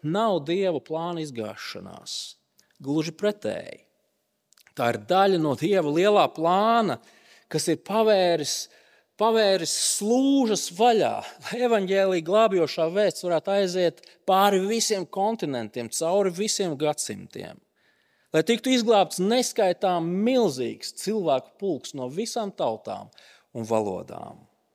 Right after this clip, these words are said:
Pāvils grib, grib, lai mēs redzam, ka Bībeles Dievs ir glābējs, tautu glābējs, kurš neapturami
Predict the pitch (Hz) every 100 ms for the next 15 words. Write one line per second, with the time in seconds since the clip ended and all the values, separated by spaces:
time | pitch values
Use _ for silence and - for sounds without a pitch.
0 | _ _ _ _ _ _ _ _ _ _
1 | _ _ _ _ - 185 208 175 202 220
2 | 214 180 160 254 233 214 185 214 202 180
3 | - 156 170 233 202 175 143 156 202 170
4 | - - 214 220 170 107 - _ 131 135
5 | 160 175 143 110 98 90 - - - _
6 | _ _ _ 196 208 226 233 - 214 -
7 | - - 135 156 180 185 180 175 151 -
8 | 160 127 - 131 156 175 113 - - 98
9 | 92 95